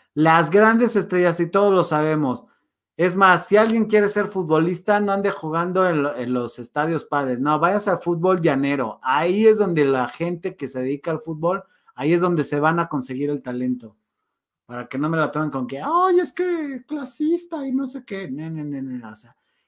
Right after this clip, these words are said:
en el fútbol llanero se conocen los verdaderos futbolistas, porque las condiciones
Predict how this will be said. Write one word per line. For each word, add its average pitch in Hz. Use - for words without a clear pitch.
en 143
el 160
fútbol 214
llanero 190
se 180
conocen 160
los 131
verdaderos 131
futbolistas, 120
porque 127
las 139
condiciones 180